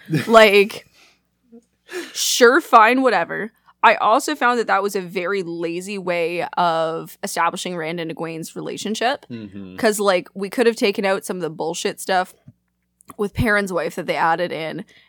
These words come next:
Speaker 2: and actually explored Rand and Egwene's relationship a little bit more in depth and not necessarily had to make them have sex, 'cause it, it really felt that they were just like, "This is a way we can show that they're together,
Speaker 1: Mm-hmm.
Speaker 2: but it's complicated." And then never,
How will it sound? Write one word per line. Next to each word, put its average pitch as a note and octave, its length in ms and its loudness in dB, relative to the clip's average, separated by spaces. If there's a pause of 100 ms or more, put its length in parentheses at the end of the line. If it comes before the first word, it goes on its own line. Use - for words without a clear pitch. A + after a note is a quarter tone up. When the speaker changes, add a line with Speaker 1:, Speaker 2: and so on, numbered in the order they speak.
Speaker 2:
and F3+ 100 -4
actually - 400 2
explored E3+ 440 -4
Rand F#3 200 -6
and F#3 120 -8
Egwene's F#3 300 -8
relationship F#3+ 540 -6
a G3 40 -4
little E3+ 240 -6
bit E3+ 240 -6
more E3+ 280 -6
in D3+ 220 -10
depth A3+ 380 -2
and E3+ 240 -6
not D#3 200 2
necessarily A#3+ 480 0
had B3 180 0
to G#3+ 40 -8
make A3 140 -4
them A3+ 100 -6
have A3 160 -4
sex, - 320 -6
'cause G#3 200 -2
it, G3+ 280 -8 (380)
it A#3+ 100 6
really D4 260 2
felt A#3+ 220 6
that A3+ 140 0
they G#3 80 2
were G#3 100 0
just G3+ 160 -6
like, F#3+ 140 -2
"This D#4+ 180 0
is B3 140 2
a G3 40 0
way F#3 200 0
we G3 80 -2
can F3 120 -8
show A3 180 2
that E3 200 -8
they're B3+ 220 4
together, G3 640 -2 (120)
Speaker 1:
Mm-hmm. A2+ 320 -8
Speaker 2:
but - 120 4
it's - 140 -6
complicated." G3+ 960 -2 (680)
And G3+ 300 4
then F3+ 480 2 (760)
never, F#3 640 0